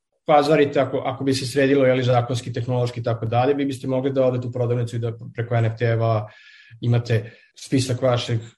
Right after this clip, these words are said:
materijala koji ste kupili. Na primjer, potrošačke korpe ili, ne znam, da odete kod zubara ili kod automehaničara ili negde. U tom nekom smislu, ali to sve zavisi od razvoja,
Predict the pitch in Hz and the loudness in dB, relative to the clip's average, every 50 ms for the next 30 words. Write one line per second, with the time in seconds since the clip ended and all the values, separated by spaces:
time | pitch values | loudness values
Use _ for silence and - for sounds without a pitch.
0 | _ _ _ - 131 123 120 - 120 120 117 117 117 117 - 117 113 - 120 - | _ _ _ -6 -4 -4 -2 0 2 2 4 4 2 2 0 -2 -2 -2 -4 -4
1 | 113 110 - 107 98 90 - - - _ _ _ _ - 110 110 - 104 98 101 | -4 -6 -6 -8 -10 -10 -12 -16 -20 _ _ _ _ -16 -16 -14 -12 -12 -12 -10
2 | 98 - 110 - 113 110 - 113 - 120 110 - 107 104 98 - - 107 98 90 | -10 -8 -4 -2 -2 -2 -4 -4 -6 -6 -4 -2 -4 -4 -4 -6 -8 -8 -8 -8
3 | 90 90 87 87 90 85 - _ _ _ - 113 104 98 92 95 98 104 101 98 | -10 -14 -16 -18 -18 -20 -20 _ _ _ -4 -4 -4 -4 -6 -6 -6 -4 -4 -4
4 | - 110 113 110 110 107 104 101 98 98 98 101 95 98 - - 110 107 101 98 | -4 -6 -6 -4 -2 -2 -2 -2 -4 -4 -6 -8 -10 -12 -10 -10 -8 -8 -8 -6
5 | - 107 98 104 110 101 104 101 - - 107 98 95 90 92 92 98 95 92 90 | -6 -8 -6 -4 -4 -6 -6 -6 -8 -8 -8 -8 -8 -10 -12 -12 -14 -14 -14 -14
6 | - 85 - _ _ _ _ _ 160 139 123 117 170 160 170 175 170 170 147 - | -18 -20 -20 _ _ _ _ _ -10 -8 -4 -2 0 2 2 2 2 2 0 -2
7 | - 185 196 190 - 180 170 165 165 208 190 - 214 196 175 185 185 190 190 - | 0 -2 -2 0 2 4 4 4 4 2 0 0 0 0 2 4 2 2 2 0
8 | 180 170 165 160 160 170 170 160 170 180 170 156 - - - | -2 -2 2 2 2 2 2 0 0 2 2 2 2 0 -2